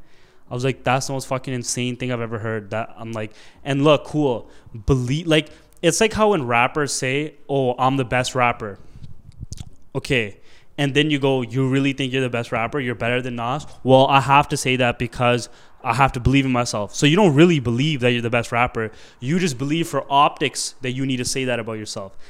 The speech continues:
Same shit with people going, "Yo, I'm a ten, I'm a ten." You don't really truly believe that about yourself, but you have to say that for the optics because you wanna know, let other people know that you're high value,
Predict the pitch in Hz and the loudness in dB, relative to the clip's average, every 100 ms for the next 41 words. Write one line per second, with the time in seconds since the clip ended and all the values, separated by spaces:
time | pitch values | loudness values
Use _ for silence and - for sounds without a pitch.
0 | - - 151 170 170 156 139 - 151 143 | -10 4 6 8 6 4 4 -2 0 2
1 | 135 127 123 123 120 131 123 117 120 - | 4 4 4 2 2 2 2 0 -2 -2
2 | 131 107 - - - - 120 185 262 190 | -2 -4 -10 -20 -18 -8 2 6 8 6
3 | 120 135 165 175 - - 147 156 160 117 | 4 2 2 0 -2 0 4 4 4 0
4 | 113 120 131 151 151 156 151 190 202 147 | -2 -2 2 2 2 0 2 0 2 0
5 | 135 123 127 135 - 139 127 131 156 - | 0 0 2 2 2 -2 0 2 2 0
6 | 131 131 117 120 - 185 - - - 139 | -6 -2 0 0 0 -2 -4 -10 -4 -4
7 | 107 127 139 139 127 131 139 127 131 127 | -2 0 2 2 2 2 2 2 0 0
8 | 139 143 131 123 117 135 151 123 117 107 | -2 -2 0 0 4 4 4 2 0 -4
9 | - - - 123 123 117 117 117 113 98 | -10 -10 2 4 4 2 0 -2 -4 -8